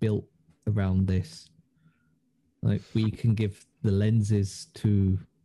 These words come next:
our farmer friends. They can provide grain to the Gunruks, but then we still need to involve the Quinoa in some way. Um,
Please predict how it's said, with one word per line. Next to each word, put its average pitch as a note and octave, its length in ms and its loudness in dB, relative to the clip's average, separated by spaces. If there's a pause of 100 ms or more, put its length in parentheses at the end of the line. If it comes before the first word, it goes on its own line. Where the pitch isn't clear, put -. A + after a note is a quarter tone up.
(340)
our G2+ 160 2
farmer G2+ 440 0
friends. A2 680 0
They G#2+ 180 0
can G#2 220 0
provide G2+ 480 -2
grain G2+ 460 2
to G2+ 160 -2
the G2 340 -2 (1500)
Gunruks, A2 580 -2
but - 140 -4
then A2 160 2
we G2+ 120 4
still A2 280 0
need G2+ 300 2
to G#2+ 120 0
involve G2+ 480 2
the - 100 -2
Quinoa G2 520 2 (100)
in G2 120 0
some G#2 320 -4
way. G2+ 200 -2 (2250)
Um, C3+ 600 2